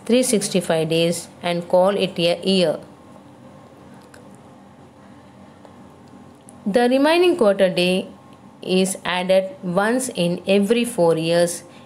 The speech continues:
in the month of February. That is why February has twenty-nine days once in four years. It is called a leap year. The inclination of the Earth on its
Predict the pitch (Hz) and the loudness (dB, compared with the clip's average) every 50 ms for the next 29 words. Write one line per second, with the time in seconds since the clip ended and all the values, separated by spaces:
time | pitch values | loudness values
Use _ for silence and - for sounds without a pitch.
0 | - - - 185 185 185 185 175 175 175 175 175 180 190 190 185 190 180 170 165 | -16 -6 -2 0 0 0 2 2 2 2 2 0 0 0 -2 0 0 -2 -2 -2
1 | - - 170 170 170 165 160 156 156 160 151 - - - - - - - - - | 0 0 0 2 2 2 0 0 -2 -4 -6 -10 -12 -18 -20 -20 -20 -20 -20 -20
2 | - - - - - - - 165 180 180 180 - - 196 196 226 226 214 - - | -20 -20 -20 -20 -18 -12 -4 -2 -2 -2 -2 -2 0 0 2 2 0 -2 -8 -10
3 | - - - - - 175 170 175 175 175 180 208 233 226 185 180 175 - 190 180 | -16 -20 -18 -12 -8 -4 0 0 0 2 0 0 0 0 0 0 0 2 0 2
4 | 180 220 240 247 247 247 254 254 220 175 175 160 160 165 - - - - - - | 4 4 4 4 4 4 2 2 2 0 0 0 0 -2 -4 -8 -14 -18 -20 -16
5 | - - - 190 202 196 240 233 226 220 202 196 190 185 170 170 165 170 170 175 | -6 -2 0 0 2 2 0 0 2 2 0 0 0 0 0 0 0 -2 -2 -4
6 | - - - - - - - - 165 180 185 208 226 220 233 - - - 175 175 | -6 -12 -16 -20 -20 -20 -10 -4 -2 0 0 0 -2 -2 -4 -6 -4 -2 -2 0
7 | 185 185 185 - - 190 185 180 170 165 160 156 151 151 151 - - - - - | -2 -2 -2 0 2 2 2 2 0 0 0 0 0 -2 -4 -6 -12 -16 -20 -20
8 | - - - - - - 196 190 190 190 185 185 - - 190 180 180 175 170 185 | -20 -20 -20 -18 -8 -6 -4 -2 0 0 0 0 0 0 0 2 2 0 0 0
9 | 233 320 - - - 190 190 202 196 196 - - 175 165 160 151 - - - - | 0 0 -2 -4 -2 0 2 2 0 -2 -2 -2 0 2 2 0 0 -4 -14 -20
10 | - - - - - - - - - - - - 208 233 - - 240 277 320 330 | -20 -20 -20 -20 -20 -20 -20 -20 -20 -20 -10 -4 -2 -2 0 2 0 0 2 4
11 | 403 392 359 359 349 349 - 370 359 - - 190 170 170 156 - - - - 185 | 4 4 4 2 2 2 2 0 0 0 0 -2 -4 -2 -6 -8 -6 -2 0 2
12 | 185 196 202 202 - - - - - - 175 175 175 175 180 202 196 - - - | 2 2 0 -2 -8 -18 -20 -14 -6 -2 -2 0 0 2 0 0 -2 -2 -6 -6
13 | - | -8